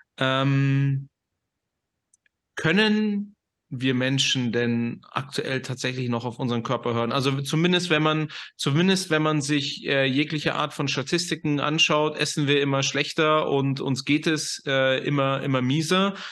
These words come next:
Ähm, das hat sicherlich zum einen mit unserem Lifestyle zu tun, zum anderen werden, äh, w-, wird das Essen, was zumindest die, die meisten Menschen zu sich nehmen,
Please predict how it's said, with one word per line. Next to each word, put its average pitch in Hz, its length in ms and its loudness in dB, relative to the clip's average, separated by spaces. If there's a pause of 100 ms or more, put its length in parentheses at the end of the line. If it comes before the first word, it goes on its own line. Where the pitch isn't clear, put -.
(240)
Ähm, 151 920 0 (280)
das 143 120 -2
hat 143 120 0
sicherlich 156 360 2
zum 156 160 -2
einen 151 320 0
mit 147 140 0
unserem 139 240 -2
Lifestyle 151 380 0
zu 170 140 -4
tun, 175 260 0
zum 170 160 -4
anderen 151 340 0
werden, 143 600 0
äh, 135 400 -2
w-, 135 220 -4
wird 143 220 2
das - 480 -2
Essen, 160 720 0
was 147 440 -2 (200)
zumindest 151 400 0
die, 131 180 -6 (180)
die 135 60 0
meisten 139 400 2
Menschen 143 340 0
zu 180 140 -2
sich 165 220 -2
nehmen, 151 480 2